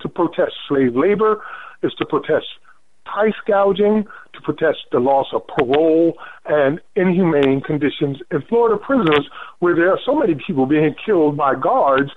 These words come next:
that the, the Florida state, uh, prison system had to create a website to list the hundreds of people who have mysteriously died in these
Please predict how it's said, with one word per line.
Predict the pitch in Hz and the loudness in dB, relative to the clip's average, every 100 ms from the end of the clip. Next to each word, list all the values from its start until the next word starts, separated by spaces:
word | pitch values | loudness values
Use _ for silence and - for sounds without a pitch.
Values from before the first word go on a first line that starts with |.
| - - - | -18 -14 -6
that | 170 - | -6 -6
the, | 180 | -4
the | 160 151 143 | 0 0 0
Florida | 214 277 214 156 - | 0 2 2 0 0
state, | - 185 196 - - - | 0 0 -2 -10 -20 -4
uh, | 135 | -2
prison | - - 269 185 | 0 0 0 0
system | - 135 - 196 - | 0 -2 -2 -2 -4
had | - - 190 | -8 -2 -2
to | 190 | -2
create | - 214 226 | 0 2 4
a | 240 | 2
website | 240 285 285 - - - - - | 2 0 -2 -8 -8 -10 -14 -2
to | 190 | 2
list | 262 - - | 2 0 -4
the | 156 | -6
hundreds | - - 269 202 147 - - - | -4 0 0 2 0 -4 -6 -6
of | 165 | -4
people | - 180 - 135 135 - - - | -2 -2 2 0 0 -8 -10 0
who | |
have | 151 135 | 0 0
mysteriously | 135 - 202 180 - 175 170 | -4 -4 0 2 0 0 0
died | 139 127 104 - - - - | 2 0 0 -4 -14 -20 -8
in | - 139 | -4 0
these | 135 | 2